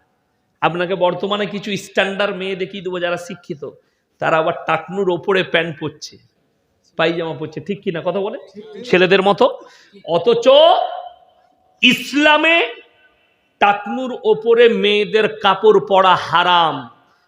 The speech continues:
যে মেয়েরা টাকনুর ওপরে কাপড় পরবে, সেই মেয়েদের ওই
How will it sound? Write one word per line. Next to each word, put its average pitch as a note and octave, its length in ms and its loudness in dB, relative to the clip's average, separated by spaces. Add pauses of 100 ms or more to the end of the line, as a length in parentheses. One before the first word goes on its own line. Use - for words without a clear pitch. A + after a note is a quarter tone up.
(160)
যে D#3 400 4
মেয়েরা G#3 480 0
টাকনুর A#3 760 -2
ওপরে F#3+ 340 0
কাপড় F#3 520 2
পরবে, F#3+ 580 4 (960)
সেই F#3 500 -2
মেয়েদের F#3 460 -2 (140)
ওই F#3+ 220 0